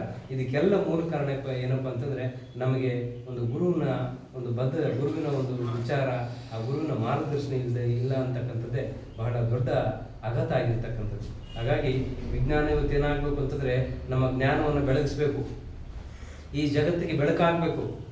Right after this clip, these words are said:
ಈ ವಿಜ್ಞಾನ ಬೆಳಕಾಗದೆ ಇವತ್ತು ಬರೀ ಬಾಂಬು, ಅಣು ಬಾಂಬು ಈ ರೀತಿ ತಯಾರಾಗ್ತದವೆ. ಅವನು ಆ ರಾಡಾರ್‌ಗಳನ್ನು ತಪ್ಪಿಸಿ ಹೊಡಿತಾನೆ ಅಂತೇಳಿ ಇವನು ಹೇಳಿದ್ರೆ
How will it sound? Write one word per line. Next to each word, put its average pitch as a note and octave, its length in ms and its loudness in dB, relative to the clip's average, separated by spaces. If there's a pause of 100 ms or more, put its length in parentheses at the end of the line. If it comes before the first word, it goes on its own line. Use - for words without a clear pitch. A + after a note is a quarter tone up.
(340)
ಈ D3+ 40 -4
ವಿಜ್ಞಾನ F3+ 460 4
ಬೆಳಕಾಗದೆ F3+ 600 6
ಇವತ್ತು C#3+ 500 0 (220)
ಬರೀ F3+ 320 6
ಬಾಂಬು, E3 440 4
ಅಣು E3+ 200 4
ಬಾಂಬು D#3+ 640 4 (160)
ಈ F3+ 120 6
ರೀತಿ F#3+ 240 6
ತಯಾರಾಗ್ತದವೆ. E3 1040 4
ಅವನು F3 640 6 (160)
ಆ C3 120 4
ರಾಡಾರ್‌ಗಳನ್ನು F3+ 600 8
ತಪ್ಪಿಸಿ G3+ 260 2
ಹೊಡಿತಾನೆ F3+ 400 6
ಅಂತೇಳಿ E3+ 260 2
ಇವನು F#3 160 6
ಹೇಳಿದ್ರೆ F#3 640 6